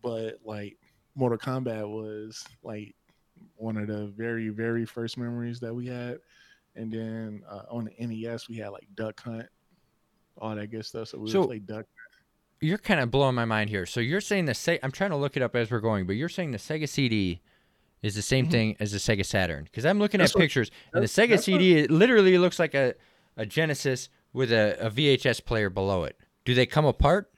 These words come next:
Speaker 1: Yeah, so you, you, uh
Speaker 2: It's like an attachment for the Genesis?
Speaker 1: Yeah, yeah, so it was so weird. So, like, you get the Sega Genesis,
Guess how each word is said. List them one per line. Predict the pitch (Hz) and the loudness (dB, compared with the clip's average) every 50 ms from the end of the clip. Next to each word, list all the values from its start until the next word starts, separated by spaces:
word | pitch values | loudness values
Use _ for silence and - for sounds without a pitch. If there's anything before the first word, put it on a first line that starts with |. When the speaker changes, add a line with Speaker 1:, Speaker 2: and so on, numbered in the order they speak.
| _ _ _ _ _ - - - _ _ _ _ _ - | _ _ _ _ _ -20 -20 -20 _ _ _ _ _ -6
Speaker 1:
Yeah, | 165 170 190 196 190 170 143 | 0 6 6 8 8 8 6
so | 147 - - 175 156 156 | 6 6 6 6 6 6
you, | 151 135 139 147 151 156 151 147 147 139 131 - - | 4 0 -4 -8 -12 -10 -10 -10 -10 -10 -10 -12 -14
you, | - 135 139 139 139 139 | -14 -10 -8 -6 -4 -4
uh | 135 127 127 131 131 127 123 120 117 - | -4 -6 -8 -8 -10 -10 -10 -10 -6 0
Speaker 2:
It's | 135 131 - | 0 4 8
like | 147 139 123 - | 8 8 8 8
an | 123 | 4
attachment | 113 - - - 131 139 147 - - 165 143 | 4 4 4 4 4 4 4 2 0 -2 0
for | - - 147 151 156 | 2 4 6 8 8
the | 147 131 | 8 6
Genesis? | 113 127 131 135 143 156 160 - - - - - - - _ _ _ | 4 4 4 4 4 4 4 4 2 2 0 -4 -4 -10 _ _ _
Speaker 1:
Yeah, | - 147 151 151 139 131 | -6 -2 -2 0 0 0
yeah, | 123 120 | -2 -4
so | 127 - - 151 131 117 | -4 -4 -4 -4 -4 -4
it | 113 131 | -6 -6
was | 127 120 123 | -8 -6 -8
so | - 143 131 | -8 -8 -6
weird. | 123 123 123 123 123 123 117 104 - _ - | -6 -6 -6 -6 -8 -8 -10 -12 -14 _ -16
So, | 160 - - - 185 165 156 | -14 -12 -6 -4 -2 -2 -2
like, | 156 139 135 | -2 -4 -4
you | 156 160 | -6 -4
get | 156 170 165 | -6 -4 -2
the | 170 165 | -2 -4
Sega | 160 - 165 165 185 185 | 0 2 2 4 4 4
Genesis, | 190 170 170 151 147 147 - - 131 131 135 - | 4 4 2 2 2 0 -2 -2 -2 -2 -4 -6